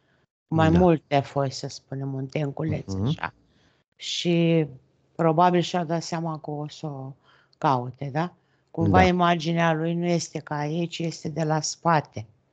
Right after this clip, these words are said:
Speaker 1: da?
Speaker 2: Mhm.
Speaker 1: Stă un pic adus de spate în, uh,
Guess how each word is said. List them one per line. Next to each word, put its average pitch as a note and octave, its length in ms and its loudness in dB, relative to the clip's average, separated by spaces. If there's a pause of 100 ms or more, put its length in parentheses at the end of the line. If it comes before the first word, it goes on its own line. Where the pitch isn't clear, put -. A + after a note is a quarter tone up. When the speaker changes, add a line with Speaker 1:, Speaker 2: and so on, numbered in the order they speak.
(260)
Speaker 1:
da? D#3 220 -4 (1040)
Speaker 2:
Mhm. G2+ 120 -6
Speaker 1:
Stă A2 260 2
un G3+ 180 6
pic F#3+ 220 0
adus F3+ 380 2
de D#3+ 100 0
spate D#3+ 760 -4
în, E3+ 320 -6
uh, D3 400 -6